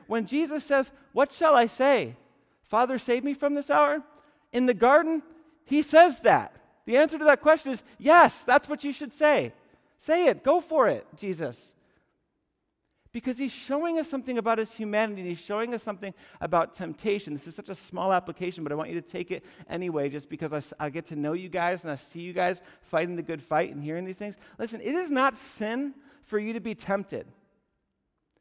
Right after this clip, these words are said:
Jesus in the wilderness, tempted by Satan, was super hungry.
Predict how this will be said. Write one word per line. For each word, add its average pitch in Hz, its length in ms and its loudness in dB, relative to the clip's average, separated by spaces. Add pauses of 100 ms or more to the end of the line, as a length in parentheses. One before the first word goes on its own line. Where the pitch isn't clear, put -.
(280)
Jesus 302 560 -6
in 262 320 -2 (220)
the 196 100 2
wilderness, 190 680 2
tempted 233 480 -6
by 175 280 0 (280)
Satan, 240 500 -4 (480)
was 226 140 -6
super 370 420 0
hungry. 285 640 -4